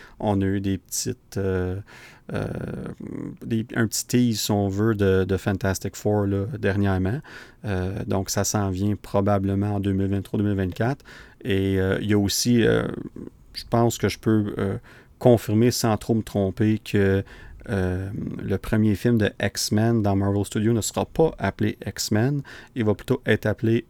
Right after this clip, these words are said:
The Mutants. Donc, ça va être focusé sur les mutants. Et... Parce qu'il faut pas oublier que les X-Men, c'est un groupe, l'idée, euh, menée par, euh, Charles Xavier, évidemment,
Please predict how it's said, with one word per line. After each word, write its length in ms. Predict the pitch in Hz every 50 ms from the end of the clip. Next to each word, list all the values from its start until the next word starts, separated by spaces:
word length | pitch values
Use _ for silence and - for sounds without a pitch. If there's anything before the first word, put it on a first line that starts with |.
| - 110
The 260 | 110 104 104 - -
Mutants. 680 | - 104 98 101 98 - - 110 - 196 185 - - - - - - - - - - - - - - - - - - - - -
Donc, 220 | 110 110 104 98
ça 120 | - 104 101
va 120 | 101 101
être 80 | 95 -
focusé 560 | - 117 101 - 110 98 - - - 110 104
sur 500 | - - - 107 104 101 101 101 98 - - -
les 180 | 117 104 101
mutants. 460 | 101 98 95 - - 101 98 110 131 - - -
Et... 360 | - 98 95 95 95 95 - - - - - - -
Parce 140 | - 107 -
qu'il 40 | - 131
faut 40 | 123
pas 140 | - - 202
oublier 320 | 180 127 104 104 131 131
que 140 | - - 101
les 180 | 98 95 98 -
X-Men, 580 | - 107 101 - - - 107 107 113 127 135 120
c'est 260 | - - 98 - -
un 160 | 98 98 95
groupe, 520 | 92 98 107 95 101 123 131 - - - - - - - - - - - - - - - - - -
l'idée, 500 | 113 107 104 104 104 101 107 110 110 - - - -
euh, 220 | 107 98 95 - - - - - - 80 85
menée 380 | - 107 107 107 104 110 117 113
par, 200 | - 104 95 95 - - - - -
euh, 120 | - - -
Charles 280 | - - 107 101 98 98 98
Xavier, 400 | 95 95 98 95 92 90 107 113
évidemment, 520 | 104 95 - - - - 110 120 147 156